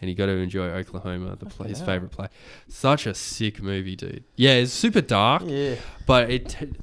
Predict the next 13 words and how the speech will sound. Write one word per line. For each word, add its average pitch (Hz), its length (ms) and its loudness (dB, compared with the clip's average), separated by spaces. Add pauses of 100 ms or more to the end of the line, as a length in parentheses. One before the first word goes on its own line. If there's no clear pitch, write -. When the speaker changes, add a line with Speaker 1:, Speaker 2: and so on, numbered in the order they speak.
Speaker 1:
for 180 300 8
a 135 60 4
while, 104 600 2
that 101 180 -2
changed 107 320 0
my 101 140 0
attitude 95 640 0
of 98 180 -6
just, - 220 -10
like, 90 160 -10 (540)
I 180 220 6
can't 101 500 2
regret 95 540 -4